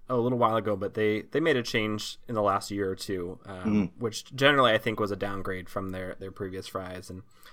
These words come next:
Speaker 1: uh, I just, I just think they're, they're not quite up there texturally. They're never salty enough.
Speaker 2: Yeah, we had one of our, uh, somebody tweeted us and say, "Wendy's fries are trash." So,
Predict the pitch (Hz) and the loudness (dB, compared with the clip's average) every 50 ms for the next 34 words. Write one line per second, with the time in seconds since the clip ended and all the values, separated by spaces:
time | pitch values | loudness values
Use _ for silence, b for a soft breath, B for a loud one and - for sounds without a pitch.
0 | b b b b b - - 92 90 87 80 - - - 107 107 101 104 - - | b b b b b -16 -14 -12 -10 -10 -12 -12 -10 -8 -8 -6 -6 -6 -8 -6
1 | - 120 110 - - 117 113 - 120 110 107 104 101 113 135 - - - - - | -6 -6 -6 -4 -4 -4 -2 0 0 2 2 2 0 -2 -6 -12 -20 -20 -20 -20
2 | - - - 120 113 120 120 - - - - - - - - - - - - - | -16 -6 -2 0 4 4 4 4 2 -2 -14 -20 -20 -20 -20 -20 -20 -20 -20 -20
3 | - - - - 135 123 120 - - - - 135 123 123 - - 123 117 - - | -20 -18 -4 -2 0 0 0 -4 -10 -10 -6 -4 -4 -4 -2 0 0 0 2 0
4 | 120 - - - 123 113 113 110 110 104 104 110 113 117 123 117 - - 107 107 | -2 -2 0 0 2 2 2 2 2 2 2 0 0 0 0 0 2 2 2 2
5 | - - 110 104 104 104 107 104 104 104 110 110 101 104 113 113 107 107 107 107 | 0 -2 -2 0 4 6 8 8 10 10 10 8 10 10 8 10 10 10 10 12
6 | 107 104 101 101 98 98 98 95 92 98 - - 113 107 104 95 95 - 113 107 | 12 12 10 10 10 10 10 10 8 6 4 4 6 8 8 6 6 6 4 6
7 | 104 104 101 98 - - 95 - - 95 92 92 104 107 113 113 107 - - 110 | 8 8 8 8 6 2 2 6 6 6 6 6 6 6 6 6 4 4 6 6
8 | 101 101 101 95 98 87 - - - 98 92 90 90 85 - - - - - - | 8 8 8 8 6 6 4 4 6 6 6 8 6 4 2 -2 -2 -2 0 4
9 | 95 90 90 92 92 - | 4 4 6 4 2 -2